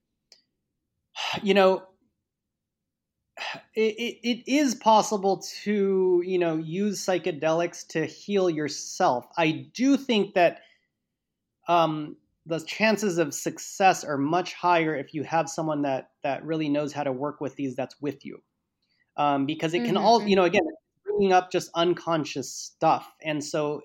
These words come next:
Speaker 1: and, and we're saying unconscious stuff that was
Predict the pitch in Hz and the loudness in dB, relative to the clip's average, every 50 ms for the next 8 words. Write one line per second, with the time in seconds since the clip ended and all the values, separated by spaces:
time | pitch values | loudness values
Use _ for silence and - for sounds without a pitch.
0 | - - 170 156 160 160 165 160 165 165 - - 247 254 233 185 - 156 175 185 | -10 -8 -6 -4 -4 -2 -2 -2 -2 -2 -2 0 0 0 0 0 -2 -2 -2 -2
1 | 185 175 - 175 175 160 156 - 151 - - - - 185 185 180 - - 139 107 | -2 -2 -2 -2 -2 -4 -4 -8 -12 -12 -12 -6 -2 -2 -2 -2 -2 -6 -6 -6
2 | 139 151 147 135 131 - | -6 -6 -6 -8 -8 -12